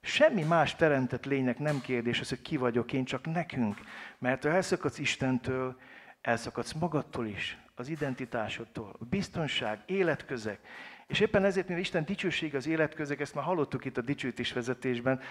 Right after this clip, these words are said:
sokszor kérdezik, hogy mit kezd annyit mondani? Hát azért kell annyit mondani, mert az ember létezésének az értelme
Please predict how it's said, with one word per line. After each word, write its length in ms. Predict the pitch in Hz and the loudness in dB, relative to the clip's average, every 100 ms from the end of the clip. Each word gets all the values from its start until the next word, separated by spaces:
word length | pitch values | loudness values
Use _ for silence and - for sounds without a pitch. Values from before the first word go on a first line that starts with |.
| - - - | -14 -16 -10
sokszor 260 | - 151 143 | -6 -4 -2
kérdezik, 320 | 160 139 147 | -2 -2 -2
hogy 100 | 165 | -2
mit 140 | 277 | -2
kezd 220 | - - - | -2 -4 -2
annyit 320 | 151 135 - | -2 -4 -6
mondani? 460 | 123 110 104 95 | -6 -4 -6 -8
Hát 240 | 87 131 - | -10 -10 -6
azért 300 | 220 202 - | -4 -4 -4
kell 120 | 160 | -4
annyit 200 | 147 131 | -2 -4
mondani, 500 | 131 143 135 135 131 - - - - | -4 -4 -2 -4 -4 -10 -18 -14 -8
mert 140 | 123 | -4
az 140 | 131 | -2
ember 300 | 202 220 202 | 0 0 0
létezésének 960 | 143 165 160 127 117 113 - 120 117 117 | 0 0 0 -2 0 -2 -2 -2 -2 -4
az 160 | 113 - | -8 -10
értelme 960 | - 165 - - 95 80 82 - 113 | -10 -10 -10 -10 -10 -10 -12 -12 -14